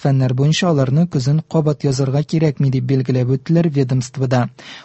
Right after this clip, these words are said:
Калган фәннәр буенча укучылар алдагы уку елы программасы буенча тикшерү эшләре язачак. Бишенче сыйныфларда барлык укучыларда әйләнә-тирә дөнья буенча В П Р, алтынчы сыйныфта биология һәм тарих, сигезенче сыйныфта чит тел буенча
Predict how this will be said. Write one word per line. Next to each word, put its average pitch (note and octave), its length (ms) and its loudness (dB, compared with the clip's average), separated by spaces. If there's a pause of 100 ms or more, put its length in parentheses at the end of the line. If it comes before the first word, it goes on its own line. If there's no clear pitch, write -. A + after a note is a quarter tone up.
Калган D#3 380 2
фәннәр F3 320 4
буенча D3+ 460 2
укучылар C#3+ 760 -2
алдагы D3 380 2
уку D3+ 260 -2
елы C3+ 220 2
программасы C3+ 640 -2
буенча D3 380 0
тикшерү D#3+ 480 -2
эшләре C3 380 0
язачак. C3 500 0 (300)
Бишенче D3 460 2
сыйныфларда E3 680 0
барлык C#3 420 0
укучыларда C3+ 760 -2
әйләнә-тирә C#3+ 640 2
дөнья C3+ 360 2
буенча C3 400 0
В C3+ 140 -2
П C#3 200 0
Р, B2+ 200 0 (260)
алтынчы E3+ 460 2
сыйныфта C3 600 0
биология D3 640 2
һәм C3+ 160 0
тарих, B2 420 -2 (200)
сигезенче D3 560 2
сыйныфта D#3+ 600 0
чит - 400 -2
тел D3+ 160 2
буенча D3 540 2